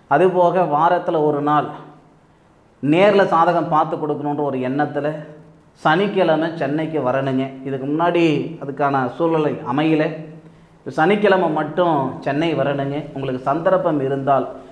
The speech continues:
இந்த வீடியோவுக்கு கீழே டிஸ்கிரிப்ஷன், அதாவது என்ன சொல்லுவாங்களே, அந்த வீடியோவுக்கு கீழேயே அந்த WhatsApp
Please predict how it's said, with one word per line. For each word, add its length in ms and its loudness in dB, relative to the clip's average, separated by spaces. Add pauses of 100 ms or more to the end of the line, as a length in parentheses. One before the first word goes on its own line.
(180)
இந்த 120 0 (120)
வீடியோவுக்கு 600 2 (120)
கீழே 240 0 (140)
டிஸ்கிரிப்ஷன், 580 -2
அதாவது 260 -2
என்ன 100 -2 (100)
சொல்லுவாங்களே, 440 0 (140)
அந்த 200 -6
வீடியோவுக்கு 380 2 (100)
கீழேயே 400 2 (880)
அந்த 140 0 (460)
WhatsApp 380 4